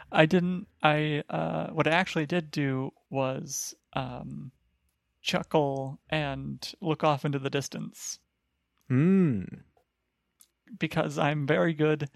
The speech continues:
Speaker 1: I, I, I am, despite,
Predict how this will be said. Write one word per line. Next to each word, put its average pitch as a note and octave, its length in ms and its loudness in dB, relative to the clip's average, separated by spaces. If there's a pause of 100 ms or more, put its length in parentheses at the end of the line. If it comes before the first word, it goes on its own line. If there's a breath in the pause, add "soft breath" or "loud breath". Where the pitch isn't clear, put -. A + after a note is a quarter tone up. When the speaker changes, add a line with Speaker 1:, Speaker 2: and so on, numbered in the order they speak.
(300 soft breath)
Speaker 1:
I, - 180 0
I, - 160 0 (720)
I D3+ 160 4
am, D#3 460 0 (2500 soft breath)
despite, F3 600 0